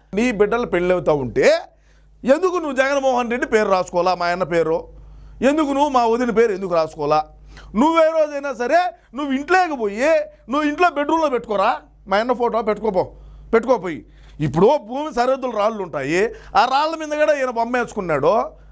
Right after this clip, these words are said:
నీ ఇంట్లో కూడా నీ హాల్లో పెట్టుకో, డైనింగ్ టేబుల్ కాడ ఎవడు అడగడు. నీకంత అయితే గొల అయితే ఏమిటికి అవలే మాట్లాడి మాట్లాడేది? కాదే, ఆ ప్రొఫెసర్ నీకే చెప్తా, ఈనో నీ బిడ్డల పెళ్ళికి నీ ఇటు మళ్ళీ జగన్మోహన్ రెడ్డి బొమ్మ,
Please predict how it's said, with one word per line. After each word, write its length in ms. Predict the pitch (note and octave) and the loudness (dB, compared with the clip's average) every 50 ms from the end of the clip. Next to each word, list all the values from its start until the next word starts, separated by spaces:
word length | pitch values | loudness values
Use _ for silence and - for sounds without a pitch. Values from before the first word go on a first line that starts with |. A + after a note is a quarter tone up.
| - - - - - - - - - - - - | -20 -20 -20 -20 -20 -20 -20 -20 -20 -16 -4 0
నీ 100 | G3+ C4+ | 0 0
ఇంట్లో 300 | C4+ C4+ C4+ D#4+ D#4+ D4+ | 0 2 2 2 2 2
కూడా 280 | C4+ C4+ C#4+ D#4 D#4 | 2 0 0 0 0
నీ 120 | C#4 B3+ C4 | 0 -2 -2
హాల్లో 320 | A3 G3+ B3+ C#4 D4 C#4+ C4 | -2 0 0 0 0 0 -2
పెట్టుకో, 300 | A#3 A3+ - - B3 A3 | -2 -6 -6 -4 -4 -2
డైనింగ్ 340 | G3+ A3 B3 C4 C4 A#3+ | 0 0 0 -2 -2 -2
టేబుల్ 220 | G#3+ A3 G3 F#3+ D#3+ | -2 -2 -4 -4 -4
కాడ 200 | D3 D3+ C#3 C#3 | -4 -4 -2 2
ఎవడు 220 | D#3+ G3+ G#3 G3+ | 4 4 4 4
అడగడు. 360 | E3 D#3 D#3 D3+ C#3 A#2 F2+ - - - - - - - - - - - - | 2 0 -2 -2 -4 -4 -6 -8 -12 -20 -20 -20 -20 -20 -20 -20 -18 -6 -2
నీకంత 400 | G3 B3+ B3+ A#3+ A#3+ A3+ G3+ A3 A3 G3+ E3+ D#3+ - - - - - - - - | 0 0 2 0 -2 0 0 0 0 0 -2 -6 -12 -20 -20 -20 -20 -16 -2 0
అయితే 280 | D#3+ F#3+ F3+ G3 F#3+ E3 | 0 2 2 2 0 0
గొల 200 | D3+ F3+ G3+ G#3 | 0 2 2 2
అయితే 380 | G3 E3 B2+ B2 G#2+ F#2 E2+ - - - - - - - - B2+ | 2 0 -4 -10 -12 -12 -14 -18 -20 -20 -20 -20 -20 -10 -4 0
ఏమిటికి 460 | C3+ D3+ E3 G#3 B3 F#3 G#3 C4+ C4 | 0 2 2 2 0 -2 0 0 0
అవలే 260 | B3+ B3 B3 C4 C4+ | 2 2 2 2 0
మాట్లాడి 440 | B3+ B3+ B3 A3 G3 A#3+ A#3+ A#3+ A#3+ | 0 -2 -4 -2 -2 -2 -2 0 0
మాట్లాడేది? 600 | A3+ A3+ A#3 G#3+ A#3 A#3+ A#3 A3+ G#3+ A3+ A3+ A#3 B3+ C#4+ C#4 - - | 0 0 0 0 0 0 0 0 2 2 2 2 2 0 -2 -4 0
కాదే, 280 | - - B3 C#4+ C#4+ C#4+ | 2 2 4 4 2 0
ఆ 320 | C4 A#3 G3+ C#4 D#4+ - F4 - - - - _ - | 0 0 0 0 0 -2 -4 -6 -12 -18 -20 _ -2
ప్రొఫెసర్ 440 | F#3 A#3 C#4 D4+ C#4+ D4+ C#4+ C4 B3+ | 0 0 2 2 2 0 0 0 0
నీకే 200 | C4+ C#4 D4+ C#4 C4 | 0 2 2 2 2
చెప్తా, 240 | B3+ B3+ C4 B3+ B3 | 0 -2 -2 -2 -2
ఈనో 400 | A#3 B3 C#4+ D#4 D4 A#3 D3+ A#2+ - _ _ _ _ _ _ | 0 2 2 2 2 0 -4 -10 -16 _ _ _ _ _ _
నీ 200 | C3+ F3 B3+ D4 | -4 -2 0 0
బిడ్డల 320 | C4+ A#3+ B3 B3 D#4+ E4 D#4+ D4+ | 2 2 2 4 4 2 2 0
పెళ్ళికి 400 | D4 D4+ D4+ D4 C#4 G#3+ A3+ A#3 D4 F4 F4+ D#4+ C4+ G3 D3 - _ _ _ _ _ _ F3+ | -6 -6 -4 -6 -6 -2 0 2 2 4 2 2 0 -2 -6 -12 _ _ _ _ _ _ -10
నీ 160 | F#3 A#3 C#4+ | -6 -2 0
ఇటు 340 | D4+ C#4+ C4 A#3+ A#3 G#3 A#3 | 0 0 0 -2 -4 0 2
మళ్ళీ 240 | C#4 D4+ D#4 D#4 | 2 2 2 0
జగన్మోహన్ 500 | C4+ C#4 C#4+ D4+ D#4 D#4 D4+ D4 C#4 C#4 | 0 0 0 0 0 0 2 0 0 -2
రెడ్డి 160 | C#4 C#4 C4+ C4+ | -2 -2 -2 0
బొమ్మ, 220 | C4+ C#4 C#4+ D#4 | 0 0 2 2